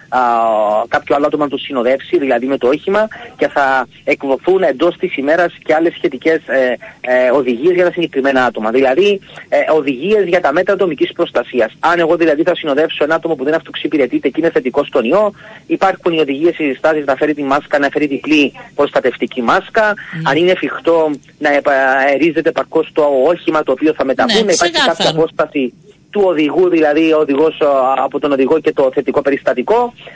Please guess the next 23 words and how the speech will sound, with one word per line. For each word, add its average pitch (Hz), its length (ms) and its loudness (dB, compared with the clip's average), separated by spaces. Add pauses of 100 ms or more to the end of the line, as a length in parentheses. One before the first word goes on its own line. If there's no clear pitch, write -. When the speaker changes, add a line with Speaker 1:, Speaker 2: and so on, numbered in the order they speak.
(120)
Speaker 1:
Ε, 147 100 0 (340)
τώρα, 175 220 2
όσον 185 200 -2
αφορά, 165 440 0 (220)
ε, 127 140 -2
το 156 100 0
γενικό 151 440 0
πρωτόκολλο 139 640 0
για 135 160 0
τις - 140 -14
προεδρικές 127 400 -2
εκλογές, 190 480 0 (380)
άρα 160 260 2
τα 131 120 0
θετικά 143 340 -2
άτομα 160 240 -2
θα 135 140 -4
μπορούν 131 360 2
να 143 140 0
Speaker 2:
Ναι, - 120 -2
Speaker 1:
ψηφίσουν 190 380 0
Speaker 2:
θα 196 120 2
Speaker 1:
με 196 60 -4